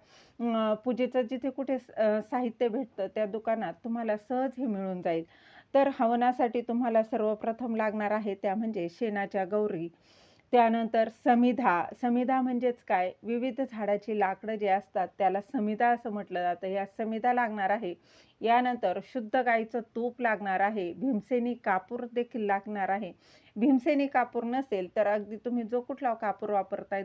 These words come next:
तो देखील लागणार आहे. यानंतर ह-, बघा, हवन पुडा भेटतो, तो हवन पुडा आहे, तो देखील लागणार आहे. त्यानंतर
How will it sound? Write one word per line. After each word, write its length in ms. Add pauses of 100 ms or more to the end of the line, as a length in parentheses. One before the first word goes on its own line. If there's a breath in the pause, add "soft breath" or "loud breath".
(140)
तो 180
देखील 300
लागणार 400
आहे. 220 (540 loud breath)
यानंतर 580 (200)
ह-, 340 (100)
बघा, 380
हवन 360
पुडा 320
भेटतो, 440
तो 280
हवन 280 (120)
पुडा 220 (100)
आहे, 280 (480 loud breath)
तो 100
देखील 340
लागणार 380
आहे. 360
त्यानंतर 560